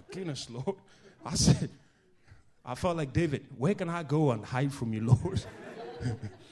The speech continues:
'Cause somebody I just met for the first time is saying, "Hey, have you ever thought about being a teacher?" And this,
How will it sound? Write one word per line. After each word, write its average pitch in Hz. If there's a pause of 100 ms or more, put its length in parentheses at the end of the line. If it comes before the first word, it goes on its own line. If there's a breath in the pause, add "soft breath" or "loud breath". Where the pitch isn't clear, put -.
(280 loud breath)
'Cause 127
somebody 220
I 208
just 185
met 208
for 190
the 185
first 202
time 196
is 160
saying, 139
"Hey, 170 (760)
have 131
you 160
ever 165
thought 170
about 147
being 135
a 117
teacher?" - (560)
And 92
this, -